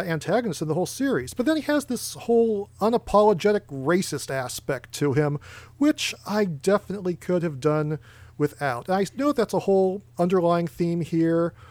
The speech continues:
And like you said, you know, they're trying to be true to the times. You know, the Londoners are being subtly and not so subtly kinda racist to Ryanosuke and Susato. And,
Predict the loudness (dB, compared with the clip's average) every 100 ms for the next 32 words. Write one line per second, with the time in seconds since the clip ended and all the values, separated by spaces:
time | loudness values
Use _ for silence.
0 | -20 -20 -20 -2 2 2 2 2 4 4
1 | 2 0 2 4 2 -2 -4 0 2 0
2 | 0 2 2 0 -4 -2 -2 2 2 2
3 | 0 0 -2 -6 -18 -20 -4 4 4 4
4 | 2 0 -2 -8 -12 0 2 4 2 2
5 | 0 -2 -2 -4 -4 -4 -2 -2 -2 -2
6 | -4 -6 -6 -2 0 0 -2 -2 -6 -6
7 | -4 -2 0 0 -2 -2 -4 -6 -4 0
8 | 0 0 -4 -4 -6 0 0 0 -2 -2
9 | 0 -2 -4 -20 -20 -20 -6 -2 2 2
10 | 0 -4